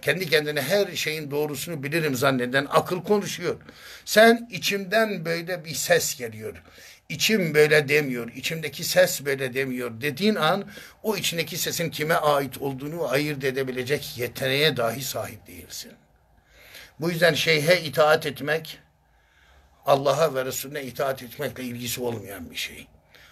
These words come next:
Allah'a ve Resulüne itaatten sonra şeyhi bir emir sahibi olarak alimler,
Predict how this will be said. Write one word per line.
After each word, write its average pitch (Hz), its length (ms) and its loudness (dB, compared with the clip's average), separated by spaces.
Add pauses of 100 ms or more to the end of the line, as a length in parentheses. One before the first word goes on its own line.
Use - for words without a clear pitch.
(120)
Allah'a 151 520 4
ve 156 100 4
Resulüne 160 440 -4
itaatten 151 640 -2
sonra 131 360 -4
şeyhi 160 640 0 (260)
bir 170 300 0
emir 180 340 6
sahibi 151 460 2
olarak 120 520 -4
alimler, 160 640 2